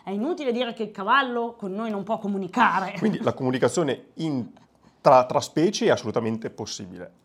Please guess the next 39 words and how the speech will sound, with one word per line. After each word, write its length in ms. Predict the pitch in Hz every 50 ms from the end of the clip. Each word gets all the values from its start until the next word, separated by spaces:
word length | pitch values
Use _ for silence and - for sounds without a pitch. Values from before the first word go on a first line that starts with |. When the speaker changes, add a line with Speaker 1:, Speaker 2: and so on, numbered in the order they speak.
| _
Speaker 2:
È 280 | _ - 190 139 - -
anche 360 | - 110 117 120 120 - 208 196
vero 360 | 143 135 170 220 262 277 269
che 400 | - - 113 127 175 427 - - _
vuol 240 | 110 107 131 156 165
dire 520 | 160 139 123 131 156 202 240 - - - _
per 120 | _ 120 110
la 100 | 110 107
persona 460 | - 165 202 208 - - 170 226 247
mettersi 420 | 190 139 113 - - 110 - -
in 60 | 107 104
discussione, 640 | 98 - - 160 160 - - - 131 151 196 226
mettersi 360 | 185 165 208 220 220 175 - 135
a 40 |
studiare 300 | 117 - - 139 175 226
un 120 | 254 190 131
linguaggio 420 | 117 113 110 120 117 107 98 104
nuovo 540 | 104 101 90 85 - - 107 147 214 247 - - - - - - - - - _ _
e 300 | - - 262 302 311 302
a 120 | 170 127
volte 360 | 131 143 139 147 - - - 208
sentirsi 480 | - 143 120 117 - 160 196 180 -
anche 180 | 127 120 - 143
magari 300 | 147 151 123 131 185 196
un 100 | 156 120
po' 140 | - 139 123
stupidi 440 | - _ 269 233 - 120 95 95 95
nell'imparare 580 | 95 95 98 104 101 101 - 104 104 104 104
una 140 | 104 104 101
lingua 280 | 98 98 95 92 - 95
nuova. 240 | 85 82 - - -
Speaker 1:
Sì, 340 | - - - 285 285 269 254
io 120 | 262 277
mi 100 | 277 269
sono 180 | 269 254 240 226
sentita 380 | 220 226 220 220 226 202 220
molto 420 | 208 196 180 165 160 123 - 180 165
scema 440 | 170 - - - 180 165 156 151 151
all'inizio, 480 | 156 160 156 160 156 156 _ - 165